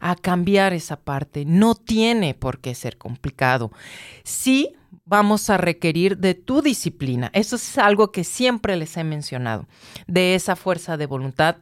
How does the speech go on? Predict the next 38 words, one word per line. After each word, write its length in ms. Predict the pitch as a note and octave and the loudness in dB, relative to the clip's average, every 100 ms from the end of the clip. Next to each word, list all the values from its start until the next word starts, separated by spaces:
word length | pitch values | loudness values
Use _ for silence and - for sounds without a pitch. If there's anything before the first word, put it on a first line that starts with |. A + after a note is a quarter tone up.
| - | -4
que 120 | G3 | -2
todos 400 | A#3 C4+ C#4+ - | 4 4 4 2
tenemos, 580 | F3+ D#3+ D#3+ C#3+ B2 - | 0 2 2 0 -2 2
ojo, 400 | F3+ F#3 - B2 | 4 4 2 -4
porque 600 | - F#3+ F#3 F#3+ F#3 E3+ - - - - - | 2 0 2 2 2 2 -6 -20 -20 -20 -6
luego 280 | - A3 B3 | 2 4 4
también 320 | B3 G#3+ A3 | 4 2 2
hay 100 | A3 | 0
gente 360 | G#3+ G#3+ G3+ G3+ | 0 -2 0 0
que 120 | G3 | 0
dice, 280 | G3 G#3+ A3+ | 0 0 4
"Ay, 240 | B3 C#4 | 6 6
no, 320 | C#4 B3 A#3+ A#3 | 4 6 6 6
este, 400 | G3+ - G3 F#3 | 2 -2 -2 2
yo 160 | A3 | 2
no 140 | A#3+ B3+ | 0 0
tengo 280 | A#3+ A#3 | 0 2
de 120 | G#3+ E3 | 4 2
eso, 220 | F3 E3+ | 0 -2
yo 300 | G3 G#3 G#3 | 2 2 2
no, 300 | G#3 G3+ G3 | 0 0 0
no, 380 | G3 G3 F#3+ F3+ | 0 0 0 -2
cuando 220 | F#3 F3+ | -4 0
a 40 | G3+ | 0
mí 120 | C4 | 0
me 100 | B3+ | -2
hicieron, 420 | G#3 A#3+ B3 A#3 | 0 2 2 2
yo, 300 | G3+ G#3 G3 | 2 4 4
a 60 | F#3+ | 4
mí 100 | G3+ | 2
no 80 | |
me 120 | G3+ F#3+ | 0 -2
pusieron 360 | - F#3 F3+ | -2 -2 -2
disciplina". 540 | D3+ - - B2+ A#2+ A#2+ | -6 -10 -10 -6 -4 -4
Entonces, 480 | C3 F3+ F3 D#3 - - - - - _ - | -2 -2 0 -2 -6 -20 -20 -20 -20 _ 2
todos 420 | A3 B3 D4 B3+ | 4 6 4 0
la 120 | E3+ | -6
tenemos, 580 | D#3+ D3 D3+ E3+ G3+ | -6 -4 -2 -2 -4